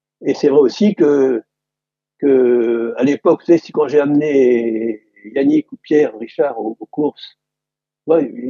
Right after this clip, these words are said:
il, il n'y a pas eu d'accueil, il n'y a rien eu. Au contraire, même, on les regardait d'un œil un peu,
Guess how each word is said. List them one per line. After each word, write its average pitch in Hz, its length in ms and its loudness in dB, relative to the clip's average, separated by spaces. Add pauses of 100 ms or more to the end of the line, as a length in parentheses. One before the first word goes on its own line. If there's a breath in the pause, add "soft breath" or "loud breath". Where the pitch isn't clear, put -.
il, 131 400 -6
il - 60 -10
n'y - 80 -2
a - 40 -2
pas 151 140 2
eu 151 100 2
d'accueil, 143 320 0
il 165 40 2
n'y 135 60 0
a 123 60 -4
rien 151 220 2
eu. 190 100 0
Au 147 100 2
contraire, 151 400 0
même, 160 280 2
on 123 80 -4
les 120 100 -6
regardait 131 300 0
d'un 127 200 -2
œil 143 200 0
un 117 80 -10
peu, 117 540 -4